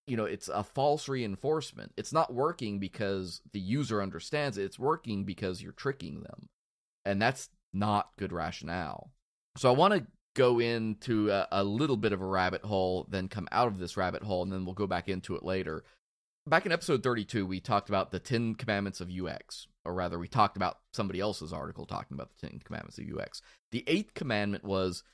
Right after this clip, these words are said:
"You shall make decisions your children's children will be proud of." And this commandment hinged, hinged on ethicalness.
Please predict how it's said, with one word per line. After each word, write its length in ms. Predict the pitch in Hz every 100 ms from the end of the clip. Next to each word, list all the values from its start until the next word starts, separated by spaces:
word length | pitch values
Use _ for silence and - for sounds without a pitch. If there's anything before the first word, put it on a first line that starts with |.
| _ _
"You 140 | - 104
shall 420 | - 139 135 156
make 240 | 131 135
decisions 680 | - 98 - 117 117 113 110
your 100 | 113
children's 560 | - - 120 120 127 117
children 440 | - 120 104 101
will 100 | 98
be 140 | 92 87
proud 420 | - 98 87 82
of." 280 | - 50 - _ _ _ _
And 320 | 107 101 98 - -
this 420 | 101 120 135 - _ _ _
commandment 500 | - 127 107 107 107 110
hinged, 420 | 110 95 95 -
hinged 380 | 123 123 123 107
on 160 | 101 98
ethicalness. 720 | 101 - - 87 85 - -